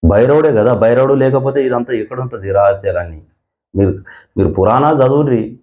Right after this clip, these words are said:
చదివి తెలుసుకుని వీటి గురించి. అసలు ఏందనేది తెలుస్తుంది. ఉపాసన చేసిన గురుగారు, ఉపాసనలో కాలభైరవ ఉపాసన నాకు ఏం కలగాలి? కాలభైరవ ఉపాసన చేసిన వానికి కర్మ అంటూ అంటదు,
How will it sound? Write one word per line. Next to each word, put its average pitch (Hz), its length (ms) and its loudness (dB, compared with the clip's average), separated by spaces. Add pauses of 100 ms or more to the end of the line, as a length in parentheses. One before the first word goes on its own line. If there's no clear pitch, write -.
(360)
చదివి 127 280 -2
తెలుసుకుని 131 500 0
వీటి 107 160 0
గురించి. 95 560 -2 (500)
అసలు 95 220 2
ఏందనేది 123 360 2
తెలుస్తుంది. 101 540 -2
ఉపాసన 120 380 0
చేసిన 113 260 0
గురుగారు, 110 400 2
ఉపాసనలో 113 560 0
కాలభైరవ 110 500 0
ఉపాసన 110 380 0
నాకు 123 260 -4
ఏం 110 160 -4
కలగాలి? 98 300 0
కాలభైరవ 127 600 2
ఉపాసన 127 420 0
చేసిన 123 340 -2
వానికి 127 240 -4
కర్మ 127 300 0
అంటూ 135 200 -2
అంటదు, 127 400 0